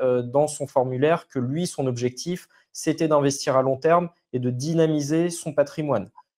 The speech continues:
Là, en l'occurrence, j'ai cent cinquante mille euros sur les, euh, sur, euh, les comptes bancaires et on va le voir ensuite, on a plus de cent trente mille euros, euh, sur, euh, des livrets. Donc, on a quasiment,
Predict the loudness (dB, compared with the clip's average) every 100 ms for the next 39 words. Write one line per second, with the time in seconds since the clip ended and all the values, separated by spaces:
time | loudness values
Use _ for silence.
0 | -2 4 6 6 2 2 2 2 2 -4
1 | -12 _ -8 -2 0 0 -2 0 0 0
2 | 0 0 2 4 2 0 0 0 -2 -2
3 | -6 -4 0 4 4 4 0 -2 -2 0
4 | 0 2 2 2 0 2 2 6 4 4
5 | -2 -6 -4 -2 -2 -4 -6 -4 -4 -4
6 | -4 -2 2 4 2 0 -20 -20 -2 -2
7 | -2 -6 -6 -6 -2 2 4 4 4 2
8 | 0 -2 -2 0 -2 -2 -8 -6 -6 -2
9 | 0 0 -2 -4 0 0